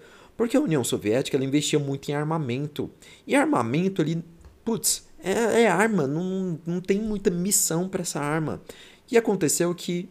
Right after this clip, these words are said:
a União Soviética, ela começou a entrar em crise e por isso que ele começou a colocar o plano da perestroika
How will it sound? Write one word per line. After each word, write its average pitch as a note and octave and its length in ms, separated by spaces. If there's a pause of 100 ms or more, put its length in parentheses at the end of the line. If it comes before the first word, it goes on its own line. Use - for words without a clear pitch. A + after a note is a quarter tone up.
a D#3+ 60
União D#3 180
Soviética, C#3+ 500
ela C#3 80
começou C3+ 320
a C#3 40
entrar C3+ 200
em D3+ 100
crise D#3+ 460 (240)
e G3+ 100
por F#3+ 200
isso E3 320 (160)
que - 120
ele C#3+ 200
começou D#3+ 580
a D3 60
colocar D3+ 340
o C#3+ 60
plano C3 380
da G2+ 200
perestroika E3+ 1200